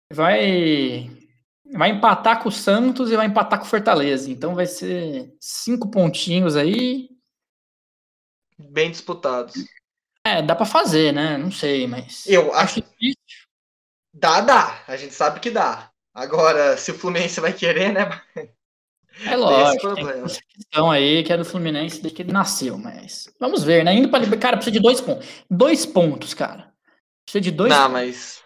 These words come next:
Speaker 2: <laughs> em três rodadas é totalmente possível, a gente sabe, né?
Speaker 1: É, mas eu,
Speaker 2: É.
Speaker 1: mas não, é, mas teve uma época, em dois mil e cinco, se o Chico e meu pai ouvirem, eles vão lembrar.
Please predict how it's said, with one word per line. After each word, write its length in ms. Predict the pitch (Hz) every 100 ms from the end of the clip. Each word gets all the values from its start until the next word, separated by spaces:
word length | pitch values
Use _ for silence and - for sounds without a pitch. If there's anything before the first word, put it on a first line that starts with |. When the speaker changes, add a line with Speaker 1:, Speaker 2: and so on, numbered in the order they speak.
| _ _
Speaker 2:
<laughs> 800 | 160 156 - 143 - - - -
em 160 | 143 147
três 320 | 131 156 165
rodadas 520 | 170 151 135 165 190 196
é 60 |
totalmente 440 | 202 202 208 202 -
possível, 400 | 196 - 135 135
a 40 |
gente 120 | 139
sabe, 340 | - 123 117 117
né? 140 | 170
Speaker 1:
É, 40 |
mas 200 | 156 165
eu, 120 | 170 196
Speaker 2:
É. 60 |
Speaker 1:
mas 140 | 190 202
não, 220 | 208 190
é, 80 | 180
mas 220 | 160 165
teve 180 | - 196
uma 220 | 214 185 175
época, 320 | 190 196 180
em 40 |
dois 140 | 165 160
mil 100 | 180
e 40 |
cinco, 500 | - - 208 202 -
se 120 | -
o 220 | 156 156
Chico 340 | 151 151 185 180
e 40 |
meu 120 | 175
pai 120 | 175 165
ouvirem, 260 | 170 165 180
eles 100 | 170
vão 100 | 180
lembrar. 380 | 165 139 131